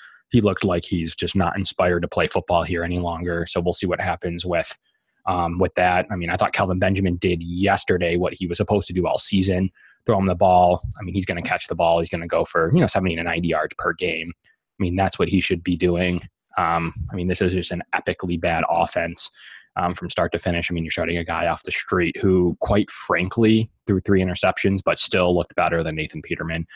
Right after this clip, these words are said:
We'll see what the team does, uh, going forward, um, here at that position, uh, to, w-, we'll see. I mean, Sean McDermott said the team needs a reset. It needs more than a reset button, excuse me for the exact quote.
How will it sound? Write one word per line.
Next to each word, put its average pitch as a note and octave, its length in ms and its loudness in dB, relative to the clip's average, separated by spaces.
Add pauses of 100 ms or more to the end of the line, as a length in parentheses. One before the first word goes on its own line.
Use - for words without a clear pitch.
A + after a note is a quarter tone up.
(340)
We'll G#2 100 0
see G2 160 2
what F2+ 160 -2
the - 80 0
team F2 300 -4
does, E2+ 460 0 (400)
uh, F2+ 120 0
going E2+ 340 -2
forward, E2 520 0 (280)
um, E2 200 0
here E2+ 300 0
at - 120 -2
that E2 180 0
position, F2 580 -2 (380)
uh, E2 220 0
to, D#2+ 460 -2 (800)
w-, F2+ 440 -6 (220)
we'll G2 140 2
see. B2 260 4 (100)
I G2+ 40 -4
mean, E2+ 120 -2
Sean F2 160 -2
McDermott F2+ 340 -2
said E2+ 180 0
the E2+ 40 -2
team F2+ 220 0
needs F2+ 180 0
a D#2+ 80 -6
reset. G#2 540 0 (1080)
It G2+ 100 2
needs F#2+ 160 0
more G#2+ 240 6
than G2 100 0
a F2 80 -6
reset F2 340 -4
button, F2 240 0
excuse G2 460 2
me F2 120 -2
for F2+ 140 -4
the E2+ 140 0
exact E2+ 360 -2
quote. E2+ 360 -2